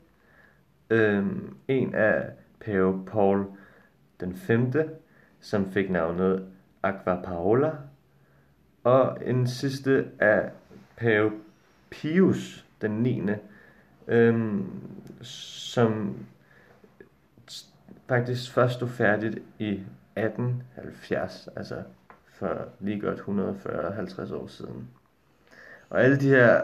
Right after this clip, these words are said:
akvædukter, de fungerer faktisk stadig i dag. Da vandet atter begyndte at komme tilbage, så begyndte byen at rejse sig igen fra sine ødelagte ruiner, og blev i sidste ende til den storby, vi kender den som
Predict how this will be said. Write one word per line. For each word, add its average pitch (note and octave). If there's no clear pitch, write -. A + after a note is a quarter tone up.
akvædukter, G#2+
de A2+
fungerer A#2+
faktisk -
stadig G#2+
i -
dag. G2+
Da A#2
vandet C3+
atter A#2+
begyndte A#2+
at A2+
komme G2+
tilbage, G#2+
så -
begyndte A#2+
byen A#2
at G2+
rejse G#2+
sig G#2+
igen G2+
fra G#2+
sine G2+
ødelagte G#2
ruiner, F#2
og A2+
blev A2
i B2+
sidste -
ende A2
til G#2+
den A2
storby, G#2+
vi G#2
kender G2+
den G#2
som F#2